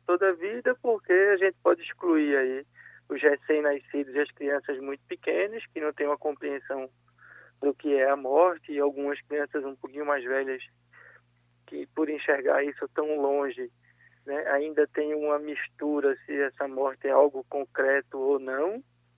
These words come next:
E a gente pode pensar também nos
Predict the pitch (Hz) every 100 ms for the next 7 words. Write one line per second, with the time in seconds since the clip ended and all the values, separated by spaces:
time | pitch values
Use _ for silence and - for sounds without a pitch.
0 | _ _ _ _ _ _ _ 349 403 247
1 | 240 233 226 226 214 220 214 214 214 233
2 | 233 247 294 202 220